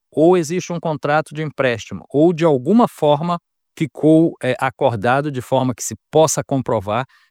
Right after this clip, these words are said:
que a casa estaria sendo utilizada por eles por empréstimo. Aí, o uso capião não se processa,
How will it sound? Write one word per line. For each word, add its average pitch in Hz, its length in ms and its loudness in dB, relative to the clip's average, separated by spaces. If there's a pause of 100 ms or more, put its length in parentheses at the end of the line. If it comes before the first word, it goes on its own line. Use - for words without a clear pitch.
(200)
que 147 100 0
a 127 80 2
casa 131 360 -4
estaria 120 520 -2
sendo 120 360 -4
utilizada 113 680 -4 (280)
por 120 160 -2
eles 110 280 -2 (100)
por 127 140 0
empréstimo. 107 540 -6 (120)
Aí, 156 320 -2 (400)
o 107 140 -2
uso 123 180 -2
capião 120 400 -2
não 113 240 2
se - 160 -10
processa, 165 640 -2